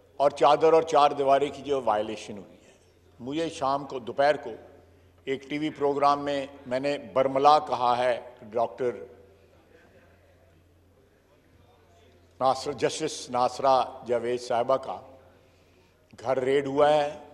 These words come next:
उनके बेटे हमारे अपर हाउस के मेंबर हैं, मुझे उनका भी एहतराम है, डॉक्टर साहब, अब मैं ज-, जज साहिबा का भी जो है एहतराम है। उनके हस्बैंड, अ, मरहूम डॉ-, अ, डॉक्टर जावेद इकबाल साहब जो हैं,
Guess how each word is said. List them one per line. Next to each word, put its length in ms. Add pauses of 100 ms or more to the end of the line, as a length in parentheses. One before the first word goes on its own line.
(160)
उनके 240
बेटे 280
हमारे 300
अपर 240
हाउस 240
के 100
मेंबर 360
हैं, 180 (1120)
मुझे 200
उनका 300
भी 140
एहतराम 420
है, 180
डॉक्टर 280
साहब, 160
अब 180
मैं 460
ज-, 280
जज 160
साहिबा 320
का 140
भी 120
जो 160
है 440
एहतराम 440
है। 100 (1500)
उनके 260
हस्बैंड, 540
अ, 220 (320)
मरहूम 480
डॉ-, 160 (200)
अ, 120
डॉक्टर 320
जावेद 360
इकबाल 360
साहब 280
जो 120
हैं, 200